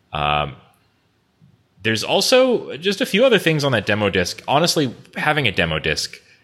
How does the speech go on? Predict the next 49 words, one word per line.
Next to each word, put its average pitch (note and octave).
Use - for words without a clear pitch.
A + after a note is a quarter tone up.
I D2+
think, E2+
was D#2+
a D#2
great -
move C#2
for E2+
this D#2
console, D#2
'cause F#2
these C3
are, C#3
this C3+
is, B2+
this C3+
is C#3+
a A2+
thing F#2
where E2
you E2
can't B2
watch F2+
a F2
video D#2
online D2
and C#2+
see, -
like, E2
if E2
this E2
is -
gonna D#2
be D2
a C#2+
coo-, -
the E2
right D2+
game C#2+
for D#2
you. D2
You F2
can't G2
watch E2+
a -
Twitch -
stream D2
and C#2+
see, C#2+
like, C#2+